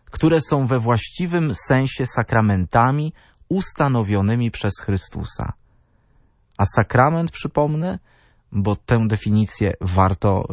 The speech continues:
zapamiętać, to jest widzialny znak niewidzialnej łaski,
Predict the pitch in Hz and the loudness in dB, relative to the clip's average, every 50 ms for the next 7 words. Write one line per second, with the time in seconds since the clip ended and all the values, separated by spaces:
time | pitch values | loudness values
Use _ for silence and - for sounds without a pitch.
0 | - 87 87 95 92 - 90 87 90 90 101 117 120 135 131 - - - - 104 | -2 -2 0 0 0 0 0 0 2 2 2 0 0 -2 -2 -4 -4 -2 0 0
1 | 101 98 90 - - - - - - - 92 98 101 95 104 123 120 131 139 139 | 0 0 -2 -4 -8 -18 -18 -12 -8 -4 0 0 2 4 6 6 6 6 4 2
2 | 135 131 123 113 101 95 101 107 107 110 - - - - - 113 110 101 95 98 | 0 0 -2 -2 -2 0 2 2 2 2 0 -4 -10 -4 0 2 2 2 2 0
3 | 87 98 117 117 117 117 113 107 98 92 90 92 101 120 131 - - - - 175 | 0 2 4 4 4 4 2 0 0 0 2 2 4 2 2 0 -4 -10 -8 -4
4 | 185 202 214 | -4 -2 -4